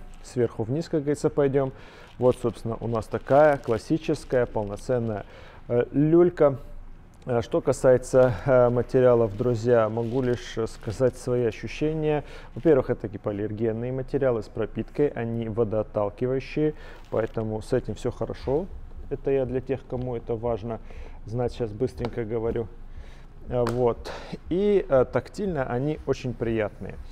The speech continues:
И, как показывает, э, практика, этот,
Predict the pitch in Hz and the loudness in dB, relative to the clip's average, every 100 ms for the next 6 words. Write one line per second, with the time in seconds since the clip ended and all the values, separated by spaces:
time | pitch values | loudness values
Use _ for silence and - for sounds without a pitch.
0 | - - - - 135 135 139 135 127 - | -12 -14 -10 -2 -2 2 2 2 0 4
1 | 127 110 107 113 113 - - 120 104 - | 4 4 4 4 4 0 -2 0 2 4
2 | 151 175 - 160 - 139 131 123 - 123 | 4 4 -2 -2 4 6 6 4 -2 -6
3 | - | -4